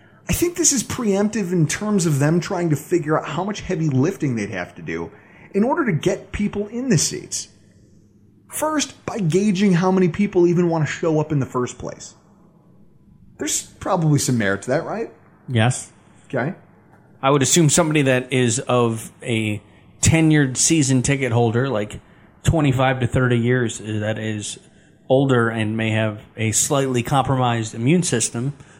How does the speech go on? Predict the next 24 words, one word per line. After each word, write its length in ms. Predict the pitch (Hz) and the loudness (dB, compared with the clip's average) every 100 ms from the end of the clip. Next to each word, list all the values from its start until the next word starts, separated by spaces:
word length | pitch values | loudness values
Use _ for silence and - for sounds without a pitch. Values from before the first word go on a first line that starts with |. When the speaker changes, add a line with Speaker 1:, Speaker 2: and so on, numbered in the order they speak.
| _ | _
Speaker 2:
probably 260 | - 180 208 | -2 2 2
wouldn't 220 | 185 190 | 2 0
wanna 160 | 180 160 | -2 0
go 120 | 160 | 0
to 80 | 147 | 0
games. 500 | 131 110 - - - | 0 -2 -6 -14 -4
Speaker 1:
Probably 500 | 123 139 165 208 220 | -2 0 -2 0 2
not. 360 | 208 214 127 - - - - - _ _ - - - | 4 4 0 -4 -16 -20 -20 -20 _ _ -20 -20 0
And 100 | 139 | 2
meanwhile, 400 | 214 262 226 240 | 4 4 2 0
there's 200 | 214 208 | -2 -2
people 300 | 226 240 202 | 0 0 0
out 160 | 185 202 | 2 2
there 160 | 226 | 2
who 220 | 175 202 | 2 2
agree. 460 | 214 220 277 95 - - _ _ _ _ _ _ - | 0 -2 -4 -4 -6 -18 _ _ _ _ _ _ -6
So 140 | 185 | -4
th-, 760 | 196 170 160 170 156 131 139 139 | -2 -2 -2 -2 0 0 0 2
th-, 340 | 175 143 117 | 0 0 0
they'll 200 | 151 185 | 2 4
go 380 | 143 170 202 175 | 4 4 4 4
no 160 | 165 165 | 4 4
matter 220 | 165 160 | 4 2
what. 360 | 156 180 - | 2 0 -6